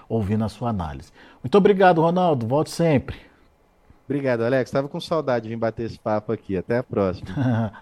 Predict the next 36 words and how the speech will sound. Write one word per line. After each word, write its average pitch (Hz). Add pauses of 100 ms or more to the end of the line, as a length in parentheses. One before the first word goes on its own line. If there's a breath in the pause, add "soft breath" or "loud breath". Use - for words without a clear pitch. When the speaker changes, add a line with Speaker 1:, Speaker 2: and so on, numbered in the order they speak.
(120)
Speaker 1:
Até -
a 131
próxima. 139
Venha 123
quando 180
quiser. 143 (920 loud breath)
Tá 233
aí, 226
Ronaldo 208
Fernandes, 196
Royal 170
Rural, 147
aqui 151
com 151
a 135
gente, 156
trazendo 139
as 135
informações 139
do 175
mercado, 160 (340 loud breath)
é, 127
e 143
fazendo 170
uma 175
análise 185 (920)
diferente 185
aí 135
do 131
que -
até 131
então 127
a 117
gente 120
tinha 123
ouvido. 92